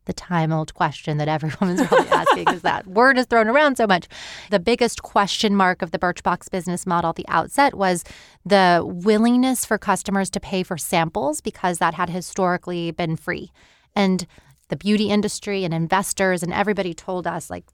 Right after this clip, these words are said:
repeatedly, "Nobody is gonna pay for a sample." And we disagreed, and we saw when we tested the idea while in business school that there was high willingness to pay. And actually, the biggest problem with the first kind of half of Birchbox, we've been around a little over eight years, is that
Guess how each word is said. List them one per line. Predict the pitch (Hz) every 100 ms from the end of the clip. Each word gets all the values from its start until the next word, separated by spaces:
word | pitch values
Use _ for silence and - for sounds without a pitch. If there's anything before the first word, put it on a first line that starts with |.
| -
repeatedly, | - - 202 170 180 175 170
"Nobody | 165 170 175 202 180 - -
is | 147
gonna | - 160
pay | - 170
for | -
a | -
sample." | 170 170 - - - _ _ _ -
And | 208 190
we | 214
disagreed, | 233 240 202 - 185 180 165
and | - 180 165
we | 165
saw | - 214 208 180 170
when | 175
we | 165
tested | 156 262 262 - 180
the | 175
idea | 160 170
while | 170
in | 165
business | 170 170 175
school | - 165 170
that | 165 - _ -
there | 165
was | 156
high | - 226
willingness | 202 175 160 160
to | -
pay. | - 160 156 - - - _ _
And | - 185 -
actually, | 226 247 - 226
the | 185 190 -
biggest | 320 311 285
problem | - 254 262 220
with | 208
the | 202
first | - 214 -
kind | - 190
of | 180
half | - 208 214 -
of | 190
Birchbox, | 196 196 - 190 185 -
we've | 196 185
been | 185
around | 185 180 175 175 -
a | -
little | 175 180
over | 165
eight | - 180
years, | 190 185 180 - - _ _ -
is | 202 170
that | 185 175